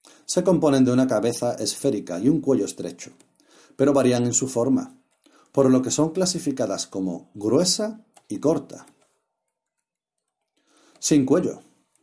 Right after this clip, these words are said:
en forma de champiñón y de cabeza grande, o fina y de cabeza pequeña.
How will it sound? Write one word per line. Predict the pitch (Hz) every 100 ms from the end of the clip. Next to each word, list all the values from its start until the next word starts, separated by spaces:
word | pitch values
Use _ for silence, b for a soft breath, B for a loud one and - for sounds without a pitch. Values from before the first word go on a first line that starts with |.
| _ _ _
en | 135 127
forma | 135 170 208
de | 196
champiñón | 147 - 107 101 139 196 - _ _
y | 135
de | 120
cabeza | - 104 -
grande, | 113 113 123 - - _ _ _ _ _ b b b b -
o | 202
fina | 202 165 147
y | 147
de | 139
cabeza | 110 104 104
pequeña. | 98 82 - -